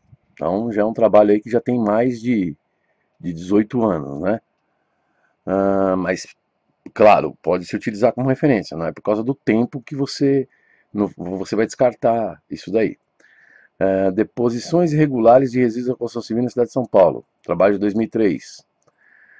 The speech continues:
Gestão diferenciada de resíduos na construção civil, uma abordagem ambiental. Pode ver que isso aqui é um livro. Já traz ali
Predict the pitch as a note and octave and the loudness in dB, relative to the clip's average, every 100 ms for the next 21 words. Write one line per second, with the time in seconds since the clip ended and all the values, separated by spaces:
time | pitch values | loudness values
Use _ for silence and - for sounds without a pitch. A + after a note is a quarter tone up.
0 | _ _ F#2+ G#2+ - D#3 C3+ D3+ D3+ - | _ _ -4 -4 2 2 2 2 0 0
1 | B2 B2 C3 C3+ B2+ A#2 C3 B2 B2+ A2 | 4 6 6 4 0 0 0 0 -2 -4
2 | A#2 C3+ A#2 A2 F#2+ F#2 G#2+ A2 A2+ A2+ | -4 -4 -2 -2 0 2 2 2 0 -2
3 | A#2 A2 G#2 E2+ - _ - F2 F#2+ - | -2 4 6 6 2 _ -6 -4 -4 -6
4 | G#2 A#2+ B2 G#2+ F2 C#2 C2+ _ _ _ | -4 0 0 0 -2 -6 -14 _ _ _
5 | _ _ _ _ _ F2 F2+ G2+ G#2 F#2 | _ _ _ _ _ -6 2 2 4 0
6 | F2+ A2 | 0 -2